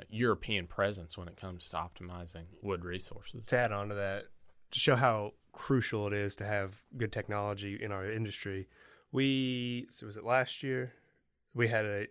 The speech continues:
Speaker 2: yield analysis come in and inspect our sawmill, see how, uh, how our margins were. And they ran a test on our saw,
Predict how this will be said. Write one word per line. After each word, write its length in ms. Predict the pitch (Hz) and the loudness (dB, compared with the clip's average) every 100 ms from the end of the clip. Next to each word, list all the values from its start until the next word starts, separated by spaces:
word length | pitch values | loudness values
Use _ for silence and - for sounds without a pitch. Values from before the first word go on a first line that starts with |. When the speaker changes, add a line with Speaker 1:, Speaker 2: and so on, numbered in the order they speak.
| 143 | 0
Speaker 2:
yield 300 | 127 127 113 | 4 6 6
analysis 520 | 104 104 101 - 101 | 2 2 0 -4 -6
come 200 | - 101 | -6 -4
in 280 | 95 98 98 | -4 -6 -6
and 100 | 104 | -4
inspect 460 | 98 95 - 101 - | -4 -4 0 0 -2
our 80 | 98 | -6
sawmill, 560 | - 98 95 92 95 _ _ | -4 -2 -4 -6 -8 _ _
see 240 | - 117 98 | -4 0 2
how, 460 | 107 104 98 98 - - | 4 4 2 -4 -10 -12
uh, 280 | 98 95 95 - | -10 -8 -10 -2
how 160 | 113 | 2
our 100 | 104 | 2
margins 420 | 101 101 95 98 - | 2 -2 -4 -8 -6
were. 220 | 104 117 - - - _ _ _ - | -4 -6 -12 -20 -20 _ _ _ 4
And 440 | 120 110 107 101 - _ _ - | 6 6 4 0 -8 _ _ -4
they 200 | 135 127 | 2 4
ran 200 | 123 120 | 4 4
a 60 | 107 | 2
test 640 | - - 151 143 123 - | -2 6 8 10 8 2
on 100 | 104 | -4
our 100 | 98 | -4
saw, 540 | - 151 135 117 104 | -2 4 6 6 4